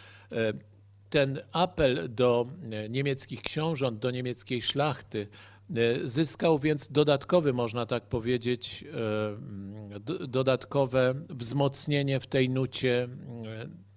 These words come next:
w pewnym sensie, z pewnymi zastrzeżeniami, można powiedzieć, nacjonalistycznej, rozbijającej wspólnotę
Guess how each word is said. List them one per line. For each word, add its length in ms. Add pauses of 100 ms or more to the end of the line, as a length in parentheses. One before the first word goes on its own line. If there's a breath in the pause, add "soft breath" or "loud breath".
w 140
pewnym 360
sensie, 420
z 60
pewnymi 340
zastrzeżeniami, 760
można 280
powiedzieć, 520 (260 loud breath)
nacjonalistycznej, 1160
rozbijającej 840
wspólnotę 720